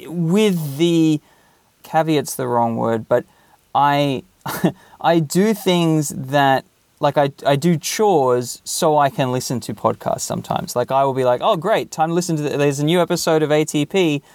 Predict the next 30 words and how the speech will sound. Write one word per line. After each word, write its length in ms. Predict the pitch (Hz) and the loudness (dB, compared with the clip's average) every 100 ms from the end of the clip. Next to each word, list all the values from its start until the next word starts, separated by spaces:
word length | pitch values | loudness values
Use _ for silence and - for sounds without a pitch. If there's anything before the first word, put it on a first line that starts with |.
| - _ | -20 _
Can't 220 | - 160 | -2 0
wait 200 | 151 156 - | 2 0 0
to 80 | |
do 100 | 147 | 0
the 120 | 143 123 | 0 2
dishes," 600 | 151 139 - - - - | 0 0 -4 -10 -16 -2
'cause 340 | 135 123 127 | 0 0 -2
that's 280 | - 120 - | 0 0 2
when 120 | 135 | 2
I'll 100 | 123 | 4
be 140 | 117 113 | 4 2
<laughs> 120 | 113 | 0
listening 280 | - - 117 - | -2 -2 -10 -12
to, 220 | - - - - - - - | -2 -2 -2 -12 -20 -4 0
to 160 | 160 | 2
A 160 | 139 151 | 2 0
T 240 | 143 143 | 0 -4
P. 200 | 131 139 - - - - - | -4 -6 -8 -18 -20 -18 -4
Um, 220 | 143 131 - _ | -2 -4 -10 _
but 140 | 190 | -2
I 180 | 196 190 | 0 0
don't, 420 | 175 214 214 196 - | 0 0 0 -2 -2
I 100 | 165 | -2
don't 280 | 165 208 196 | 0 -2 0
tend 180 | 196 180 | -2 0
to, 80 | 160 | 0
like, 140 | 143 | 0
just 200 | 147 135 | -2 -2
sit 420 | - - 180 - | 0 0 -2 -2
down 580 | 135 147 143 131 120 117 | 0 2 4 2 0 -4